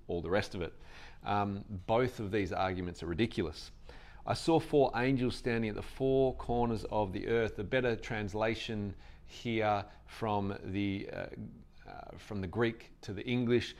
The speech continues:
would be four quadrants of the earth. That is north, east, south, and west, quadrants of the earth. So you've got angels in the four quadrants of the earth,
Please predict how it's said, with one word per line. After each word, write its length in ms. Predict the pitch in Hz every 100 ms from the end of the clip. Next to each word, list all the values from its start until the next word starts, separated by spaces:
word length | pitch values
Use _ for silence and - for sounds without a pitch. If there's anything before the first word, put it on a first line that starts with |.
| -
would 180 | - 107
be 100 | 107
four 280 | 95 - 117
quadrants 800 | - - 131 107 101 98 - - - - -
of 160 | 98
the 180 | 90 95
earth. 280 | 92 92 80
That 180 | - 98
is 140 | 95
north, 400 | 90 107 107 - -
east, 340 | 104 98 - - -
south, 460 | - 110 95 92 -
and 160 | - 92
west, 400 | 101 90 - - -
quadrants 600 | - 120 104 98 98 -
of 120 | 98 90
the 160 | 101
earth. 220 | 98 90 85
So 120 | 104
you've 180 | 98 92
got 180 | 113 -
angels 540 | 110 127 127 127 113
in 300 | - 107 104 98 - -
the 80 | 113
four 300 | - 127 110
quadrants 520 | - 123 117 117 -
of 160 | - 95
the 180 | 104 104
earth, 240 | 107 104